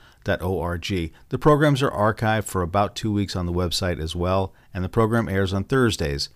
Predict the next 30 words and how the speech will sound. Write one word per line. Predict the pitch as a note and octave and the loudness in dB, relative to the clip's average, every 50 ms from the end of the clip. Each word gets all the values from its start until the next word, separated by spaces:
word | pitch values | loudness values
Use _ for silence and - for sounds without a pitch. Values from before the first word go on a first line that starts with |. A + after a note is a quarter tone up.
| _ _ _ _ _ | _ _ _ _ _
from | - - G#2 F2+ | -4 -2 -2 -2
four | - - G#2+ G2 E2+ E2 E2 | -2 -2 -2 -2 -2 -2 -4
to | - F#2 | -4 -4
six | - - - - - - | -4 -4 -4 -4 -6 -6
P | - F#2 E2 | -4 -4 -2
M | D2+ D2+ D2 - | -2 -4 -4 -6
Eastern | E2+ E2 - - C#2+ D2 | -6 -6 -6 -6 -6 -8
Time. | C#2+ D2+ C#2 C2 B1 A1+ C#2 - - _ _ _ _ _ - | -8 -8 -8 -8 -8 -10 -12 -16 -18 _ _ _ _ _ 0
The | A#2+ A#2 | 4 4
weekly | B2+ C#3 - C3+ A2+ | 4 4 4 4 4
music | G#2+ G#2+ A2 A#2 A2+ A#2 G2+ - | 6 6 4 4 2 0 -2 -2
series | - - G2+ F#2+ F#2 F#2 F#2+ F#2+ - - G#2+ | -2 0 0 0 0 0 0 -2 -2 -4 -4
with | A2 - | -6 -2
the | G2+ | -2
same | - - B2+ A#2 A2 G#2+ | 2 2 4 4 4 4
name | A2 A2+ A#2 A#2+ A#2+ | 4 4 4 2 0
can | - A#2 | 0 0
be | G#2+ G#2+ | 0 0
heard | F#2+ - B2 A#2+ B2 B2+ B2 | 0 2 2 2 4 4 2
and | A#2+ G#2 - | 2 0 0
seen | - - B2 B2 B2 A2+ | 2 2 4 4 4 4
on | F#2+ F#2 F2+ | 2 0 0
Zoom | E2+ G2 G#2+ A#2 A#2+ A#2+ A#2 | 0 2 2 2 2 2 2
and | G2+ F2 | 0 0
Facebook. | - - A2+ A#2 A2+ - - - F2 F2+ - - | 0 0 2 2 2 2 0 -2 -4 -4 -4 -6
You | A2 | -6
can | G2 F#2+ | -4 0
get | G2 G#2 F2+ | 0 0 2
more | F#2 G2+ G#2 G#2 | 2 2 2 2
information | G2+ - - G2 F#2+ F#2+ G2 G2 - - G#2+ G2+ G2 F#2+ | 0 -2 -2 -4 -2 -2 -2 -2 -4 -4 -4 -2 -2 -4